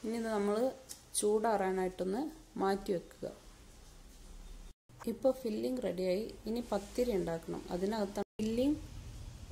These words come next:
ഏഹ്, വെക്കേണ്ടത്. അതിനകത്താണ്. പത്തിരി നോർമലായിട്ട് ഉണ്ടാക്കുന്ന പോലെ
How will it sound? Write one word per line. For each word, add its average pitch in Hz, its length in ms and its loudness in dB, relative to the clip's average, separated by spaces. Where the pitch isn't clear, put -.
ഏഹ്, 202 160 6
വെക്കേണ്ടത്. 202 560 2
അതിനകത്താണ്. 190 580 0
പത്തിരി 247 360 4
നോർമലായിട്ട് 202 580 2
ഉണ്ടാക്കുന്ന 196 400 2
പോലെ 180 100 2